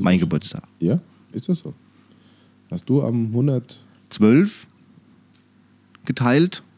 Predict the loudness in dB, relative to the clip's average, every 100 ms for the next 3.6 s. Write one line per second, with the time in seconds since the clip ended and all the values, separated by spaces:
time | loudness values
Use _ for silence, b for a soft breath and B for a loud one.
0 | _ _ _ -6 -6 -8 -12 0 2 2
1 | -8 -20 -12 -8 0 2 0 -2 -2 0
2 | 2 0 0 0 0 0 -2 -2 -4 -2
3 | 2 4 6 6 6 4